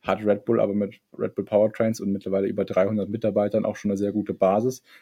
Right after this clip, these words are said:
Theoretisch gäbe es da noch Honda. Sitzt Red Bull für mich eigentlich am <laughs> deutlich längeren Hebel. Und ohne jetzt, äh, irgendeine, wenn man quasi eine Prediction abgeben will, sieht es für mich so aus, als müsste einfach Porsche vielleicht ein, zwei, vielleicht drei Schritte auf Red Bull noch zugehen.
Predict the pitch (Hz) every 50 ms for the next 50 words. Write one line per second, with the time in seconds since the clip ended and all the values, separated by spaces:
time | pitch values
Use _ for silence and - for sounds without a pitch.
0 | _ _ - - 113 110 101 98 104 107 104 - 107 - - 107 98 95 95 101
1 | 98 - 104 98 95 92 90 - 101 110 127 117 104 101 113 120 - _ _ _
2 | _ _ _ _ _ _ _ - 92 92 - 117 - - - - - - - _
3 | _ - _ _ _ _ - 104 - - 107 113 - _ 135 127 120 120 110 110
4 | 113 - - 110 113 117 - - - 92 - - 113 120 117 120 117 - 117 113
5 | 110 104 107 98 104 110 120 131 120 107 104 113 120 - _ _ _ _ _ _
6 | _ _ _ _ 101 101 - - - - _ _ _ _ 110 - - 131 143 147
7 | 135 123 117 - - - 120 113 104 101 107 110 117 113 110 107 104 110 107 107
8 | 104 107 - _ _ _ - 101 104 104 107 104 104 110 - - 107 101 104 104
9 | 101 107 101 101 95 - - 104 113 139 135 - - 123 117 120 - 123 110 110
10 | 117 113 104 107 117 123 120 117 - 110 120 120 - 117 113 120 120 117 110 107
11 | - 117 123 123 - 113 107 110 110 - 110 - - - 110 117 117 120 110 110
12 | 101 98 - - 120 123 120 - 117 117 110 - 107 101 98 - 98 110 107 110
13 | - - 135 117 117 110 104 110 107 104 - - 110 110 107 - - - 135 131
14 | 135 131 131 131 -